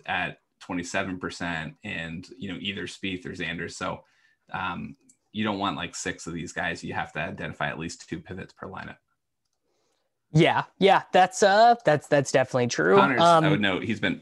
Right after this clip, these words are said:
Speaker 1: fifth in the field tee to green this year, so very elite ball striking from him. He's run pretty good with his short game, and especially in the, the events where he was, like, the biggest stage. Um, we don't expect that, but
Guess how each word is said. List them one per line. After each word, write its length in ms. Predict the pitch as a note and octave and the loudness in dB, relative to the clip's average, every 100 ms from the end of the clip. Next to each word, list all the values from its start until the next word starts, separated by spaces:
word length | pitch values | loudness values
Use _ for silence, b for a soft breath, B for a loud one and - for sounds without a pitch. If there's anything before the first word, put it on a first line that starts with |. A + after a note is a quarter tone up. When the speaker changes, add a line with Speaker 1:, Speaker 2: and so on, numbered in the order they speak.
| - | -8
Speaker 1:
fifth 300 | - F#2 - | -4 -2 -4
in 60 | |
the 80 | F#2+ | -10
field 260 | - D#2+ - | -8 -8 -8
tee 80 | D#2+ | -10
to 60 | |
green 240 | - D2 - | -8 -10 -10
this 180 | - | -10
year, 180 | - - | -12 -14
so 360 | - - D#2+ - - | -14 -12 -12 -12 -8
very 500 | F#2 F#2 F#2+ D2 - | -6 -4 -6 -8 -10
elite 300 | F#2 F2 - | -10 -10 -10
ball 160 | - - | -12 -12
striking 320 | - C#2+ F2 | -12 -12 -10
from 140 | F#2+ | -10
him. 340 | G2 A#2 G#2+ - b b b b _ | -4 -2 -2 -6 b b b b _
He's 200 | A2 G2+ | -2 2
run 220 | A2 G#2 | 2 2
pretty 240 | - A2+ | 2 2
good 140 | A2+ A2+ | 2 2
with 100 | A2 | 2
his 80 | |
short 220 | - A2 G#2+ | 2 0 2
game, 200 | A#2 A#2+ | 0 2
and 240 | F2 E2+ - | 0 0 -10
especially 400 | - G2+ - G2 | -2 -2 0 -2
in 80 | F#2 | -2
the, 140 | - _ | -8 _
the 160 | G#2+ G2 | -6 -4
events 440 | F#2 F#2 F#2 - | -2 -2 -2 -2
where 100 | F#2 | -2
he 160 | F#2 F2+ | 0 -2
was, 300 | F2+ F2 - | -2 -4 -8
like, 160 | G2 - | -12 -12
the 80 | G2+ | -4
biggest 320 | F#2+ F#2+ - | -2 -2 -4
stage. 480 | F2 F2+ C3+ - - | -2 0 -2 -4 -6
Um, 480 | F#2 F#2 F#2 F2+ - - | -4 -4 -6 -10 -14 -8
we 120 | G#2 | -4
don't 160 | G2+ | -4
expect 360 | F#2 - E2 - | -6 -8 -10 -4
that, 340 | A#2+ B2 - | -4 -4 -4
but 220 | G#2 E2+ | -4 -4